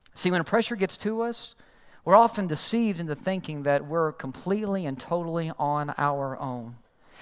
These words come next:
Pressure has a way of convincing us that we're the only ones who have ever dealt with the stress or the situation that we're currently experiencing. But I can promise you,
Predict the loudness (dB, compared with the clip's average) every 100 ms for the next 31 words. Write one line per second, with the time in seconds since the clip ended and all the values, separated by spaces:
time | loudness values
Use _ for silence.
0 | -16 2 4 4 4 4 4 6 6 4
1 | -2 -4 -2 -2 -2 -2 -2 -2 -4 0
2 | 4 4 6 4 4 4 4 4 2 -2
3 | 2 4 6 4 6 6 4 -2 -4 -2
4 | -4 0 2 4 2 -4 -4 -4 -2 -2
5 | -2 -2 -4 -2 -2 -2 -4 -2 0 -2
6 | -4 -10 -12 -10 -4 -2 -2 -4 -8 -10
7 | -12 -16 _ _ _ -20 _ -2 2 4
8 | 2 -6 -4 -2 -2 -6 -10 -16